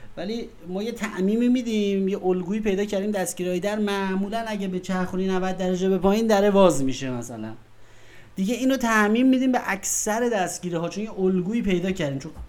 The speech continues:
نس-، نسبتاً منظمه، یه استانداردی وجود داره در موردش. و این مثلاً خوب کمک می‌کنه به ما. برای مثلاً راهنمایی رانندگی خب خیلی کمک می‌کنه که یه سری قوانین استانداردی وجود داره.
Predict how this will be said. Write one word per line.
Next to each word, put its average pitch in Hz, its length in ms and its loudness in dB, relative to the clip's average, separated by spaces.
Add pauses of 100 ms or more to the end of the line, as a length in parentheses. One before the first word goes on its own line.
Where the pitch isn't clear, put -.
(160)
نس-، 160 220 -6
نسبتاً 170 680 -4
منظمه، 147 680 0
یه 131 160 -6
استانداردی 139 760 -2
وجود 117 300 -8
داره 110 160 -10
در 101 200 -10
موردش. 98 400 -14 (920)
و 147 340 -10 (260)
این 214 120 -6
مثلاً 196 160 -2
خوب 202 140 -4
کمک 190 320 -2
می‌کنه 131 260 -6
به 113 120 -8
ما. 104 200 -8 (120)
برای 156 220 -4
مثلاً 156 420 -4 (220)
راهنمایی 143 400 -2
رانندگی 135 440 -4
خب 156 160 -12
خیلی 160 200 -6
کمک 139 320 -8
می‌کنه 123 220 -8
که 127 80 -12
یه 131 60 -10
سری 139 180 -12
قوانین 127 360 -8
استانداردی 135 580 -10
وجود 131 260 -12
داره. 151 140 -14